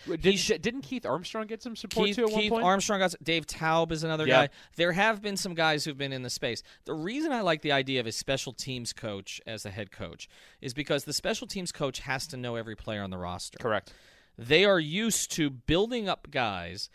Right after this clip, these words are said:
Speaker 2: and getting more out of them than you're
Speaker 1: Mm-hmm.
Speaker 2: accustomed to getting out of them because a lot of them are fringe N F L players that they have to find a role for.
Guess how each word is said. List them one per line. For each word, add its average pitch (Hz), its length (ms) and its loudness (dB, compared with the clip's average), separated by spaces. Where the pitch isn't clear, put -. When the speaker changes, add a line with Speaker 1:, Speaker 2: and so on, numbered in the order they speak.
Speaker 2:
and 123 180 -10
getting 143 380 -2
more 185 340 0
out 175 220 0
of 131 160 -2
them 95 300 -8
than 120 140 -6
you're 127 140 -6
Speaker 1:
Mm-hmm. - 100 -14
Speaker 2:
accustomed 170 340 -2
to 147 40 -6
getting 135 200 -4
out 147 160 2
of 123 80 -4
them 104 120 -10
because 113 200 -8
a 135 60 -4
lot 143 220 2
of 196 80 2
them 170 140 -4
are 127 60 -2
fringe 196 480 -4
N 185 100 0
F 165 140 -2
L 156 100 0
players 135 380 0
that 120 100 -8
they 143 120 -4
have 170 160 -4
to - 60 -8
find 151 280 0
a - 20 0
role 147 300 4
for. 90 320 -6